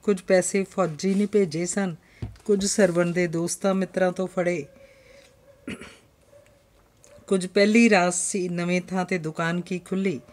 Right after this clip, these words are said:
ਪਰਿਵਾਰ ਦੀ ਕਿਸਮਤ ਖੁੱਲ੍ਹ ਗਈ। ਪਿਓ ਸਰਵਣ ਬਾਰੇ ਆਖਣ ਲੱਗਾ, "ਇਹਦਾ ਨਵਿਸਤਾ ਹੀ ਬੜਾ ਚੰਗਾ,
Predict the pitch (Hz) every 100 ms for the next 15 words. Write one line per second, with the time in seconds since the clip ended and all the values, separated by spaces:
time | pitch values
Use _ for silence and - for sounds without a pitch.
0 | - - - - - - 190 180 180 170
1 | 156 160 - 180 - 208 - - 214 202
2 | 190 202 _ - - _ _ - 208 202
3 | 208 - 180 170 180 185 175 180 175 175
4 | - 170 151 160 196 233 220 196 190 165
5 | 156 - - 220 226 185 170 160 156 147
6 | 131